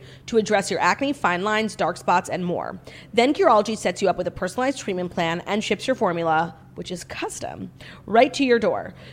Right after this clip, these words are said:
So, um, I got a cleanser, I got a prescription, uh, cream, and I got a moisturizer, and it's just so simple. I feel like it's confusing sometimes. Like, do I need to use fifty skincare products or five? It's confusing. So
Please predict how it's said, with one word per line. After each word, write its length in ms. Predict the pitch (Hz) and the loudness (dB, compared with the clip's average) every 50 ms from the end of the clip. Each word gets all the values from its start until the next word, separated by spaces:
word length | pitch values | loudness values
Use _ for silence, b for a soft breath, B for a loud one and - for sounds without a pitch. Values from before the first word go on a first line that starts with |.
| B | B
So, 300 | B - - 277 269 254 - - | B 4 6 8 8 8 8 8
um, 380 | 208 240 233 220 208 208 214 - - | 10 10 12 12 10 8 6 2 2
I 120 | - 247 | 2 4
got 100 | 277 311 302 | 4 2 0
a 40 | |
cleanser, 580 | 240 - - 247 220 214 233 208 226 220 220 214 | -2 -2 0 0 2 2 2 2 4 6 6 6
I 100 | - 190 | 6 6
got 120 | 190 190 185 | 4 4 2
a 40 | 185 | 0
prescription, 840 | - 180 - - - - 214 202 - - - 208 196 185 185 185 - - - - - - - | -4 -10 -12 -8 -2 0 0 0 0 0 2 2 2 2 0 -2 -4 -8 -14 -20 -16 -6 0
uh, 300 | 185 185 170 165 156 139 - - - | 2 2 2 2 0 -2 -4 -8 -16
cream, 420 | - - - 254 254 247 240 240 233 - | -10 -4 0 0 2 2 2 2 0 0
and 180 | - 196 202 208 | 0 0 2 2
I 80 | 214 214 | 2 2
got 380 | 202 196 180 175 175 175 - | 6 6 8 8 6 6 2
a 40 | 190 | 0
moisturizer, 720 | 185 175 170 180 - - 233 220 220 226 233 262 254 240 | 0 0 -2 -2 0 2 4 4 4 6 4 4 4 4
and 80 | 160 220 | 2 0
it's 100 | 208 - | 0 -2
just 220 | 302 320 - - | -4 -4 -4 0
so 140 | - 208 196 | 0 0 0
simple. 360 | 190 - - 170 180 180 214 | 0 -2 -6 -6 -4 -2 0
I 100 | 208 190 | 0 0
feel 200 | 185 - 196 185 | 0 0 0 2
like 240 | 185 185 185 185 - b b b b b b b b b b - - - - - - - | 2 2 2 0 -2 b b b b b b b b b b -20 -20 -20 -20 -18 -8 -2
it's 160 | - 214 - | -2 0 0
confusing 420 | - 240 240 - 254 262 240 262 247 | 0 -2 0 0 -2 -2 -2 -2 -2
sometimes. 360 | - 226 208 196 185 180 180 | -2 -2 -2 -2 -2 -2 -2
Like, 100 | 190 180 | 0 4
do 80 | 202 | 6
I 60 | 202 214 | 6 6
need 140 | 247 277 | 6 0
to 100 | - - | -2 -2
use 160 | 302 294 - - | -4 -4 -4 -2
fifty 340 | - 175 175 - - 214 | -2 -2 -2 0 -2 -4
skincare 380 | 214 - - 233 240 - 247 233 | -4 -2 -2 -2 0 0 0 2
products 460 | - 254 240 240 247 247 - - - - | 4 6 6 6 6 4 2 -2 -12 -6
or 320 | - - 170 165 160 - - - - - | -2 0 0 0 -2 -4 -8 -18 -12 -4
five? 320 | - 165 120 104 113 190 | 0 2 2 2 2 2
It's 220 | - 226 220 - | 2 0 0 0
confusing. 380 | - 262 240 233 220 196 190 190 | -2 -2 0 0 0 -2 -4 -2
So 180 | - 202 185 | 0 0 0